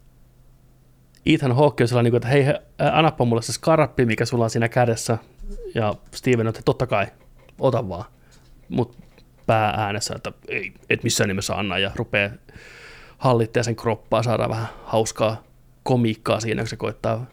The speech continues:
väkisin antaa sitä skarppia sille, mutta ei onnistu millään. Sitten nämä kyläläiset nappaa sen kiinni,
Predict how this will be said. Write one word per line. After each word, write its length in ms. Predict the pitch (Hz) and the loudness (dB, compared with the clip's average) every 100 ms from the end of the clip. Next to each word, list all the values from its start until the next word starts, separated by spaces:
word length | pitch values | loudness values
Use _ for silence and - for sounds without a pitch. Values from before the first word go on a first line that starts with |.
| - 135 | -8 -4
väkisin 360 | 113 123 120 | -2 -2 0
antaa 280 | 113 113 117 | 0 -2 -4
sitä 180 | 113 123 190 - - - - - - - | -4 -8 -10 -20 -20 -20 -20 -20 -16 -10
skarppia 580 | - 135 120 - 120 110 | 0 2 2 2 2 2
sille, 260 | 117 110 | 2 0
mutta 300 | 107 110 113 - - - - | 0 -2 -6 -8 -12 -12 -2
ei 180 | 127 117 | 2 4
onnistu 320 | 117 113 - | 4 0 0
millään. 420 | 110 113 110 107 110 - - - - - - - - - - - - - - - - | 0 2 2 0 -4 -12 -20 -18 -14 -14 -16 -20 -18 -18 -18 -20 -20 -20 -20 -20 -18
Sitten 160 | - 175 | -6 0
nämä 100 | 147 | 2
kyläläiset 340 | 170 175 127 | 4 4 4
nappaa 280 | 131 120 113 | 0 2 0
sen 160 | 117 110 | 0 0
kiinni, 460 | 196 196 156 143 | 2 4 6 4